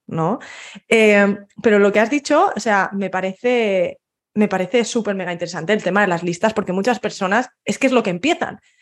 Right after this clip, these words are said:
¿Qué es lo que quiero hacer? A ver, ¿qué es lo que podría hacer? Empieza a hacer una lista, ¿no? Y a mí hay algo que casi todos mis clientes que me dicen siempre al final y es, "Gracias", o sea, lo que más agradecen es, "Gracias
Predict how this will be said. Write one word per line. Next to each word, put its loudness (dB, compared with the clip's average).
¿Qué 2
es 4
lo 2
que -2
quiero 2
hacer? -2
A 2
ver, 0
¿qué -4
es -4
lo -2
que -2
podría 0
hacer? -4
Empieza -6
a -6
hacer -4
una -2
lista, -10
¿no? -8
Y 2
a 4
mí 4
hay 4
algo 2
que -4
casi -2
todos 4
mis -2
clientes 0
que -8
me -6
dicen -2
siempre -2
al -6
final 0
y 4
es, -2
"Gracias", -2
o -12
sea, -2
lo 2
que -2
más -2
agradecen 0
es, -6
"Gracias -4